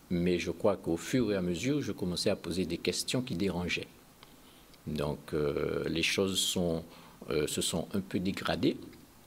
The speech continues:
Et lorsque, pour arriver euh, à deux mille dix-huit, où il a été démis d'off-,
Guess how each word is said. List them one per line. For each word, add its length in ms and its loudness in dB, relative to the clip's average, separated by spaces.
Et 100 6
lorsque, 600 2
pour 160 4
arriver 560 2
euh, 200 4
à 100 -2
deux 180 0
mille 460 2
dix-huit, 640 0
où 80 2
il 140 2
a 60 4
été 260 0
démis 300 0
d'off-, 240 -2